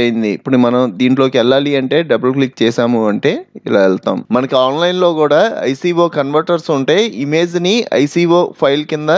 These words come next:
మార్చొచ్చు. ఇక్కడ ఐసీఓ కన్వర్టర్ ఆన్లైన్. ఇక్కడ రెడ్ ketchup అనే వెబ్సైట్ కనబడుతుంది కదా, ఈ వెబ్సైట్లోకి వెళ్తున్నా. ఈ డౌన్లోడ్ చేసిన ఇమేజ్ని ఇక్కడ బ్రౌజ్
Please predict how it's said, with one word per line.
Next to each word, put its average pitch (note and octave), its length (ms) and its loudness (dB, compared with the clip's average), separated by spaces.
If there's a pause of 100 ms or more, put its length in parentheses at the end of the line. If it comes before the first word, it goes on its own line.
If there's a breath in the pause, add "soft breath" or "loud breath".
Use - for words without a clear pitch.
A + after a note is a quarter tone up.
(300)
మార్చొచ్చు. B2 480 -2 (120)
ఇక్కడ A#2 160 0 (460)
ఐసీఓ C3+ 460 0 (360)
కన్వర్టర్ B2+ 600 -2 (360)
ఆన్లైన్. A2 360 -2 (1500)
ఇక్కడ A#2+ 180 2 (260)
రెడ్ B2+ 280 -2
ketchup C#3+ 340 -2 (100)
అనే C#3+ 200 0
వెబ్సైట్ D3+ 340 -2
కనబడుతుంది B2 480 0
కదా, B2 160 2 (280)
ఈ - 100 -12
వెబ్సైట్లోకి A2+ 540 -2
వెళ్తున్నా. G2+ 300 -2 (220)
ఈ B2 120 4
డౌన్లోడ్ C#3 380 0
చేసిన C3+ 220 -2 (120)
ఇమేజ్ని C#3 500 0
ఇక్కడ D3 240 0
బ్రౌజ్ A#2+ 240 0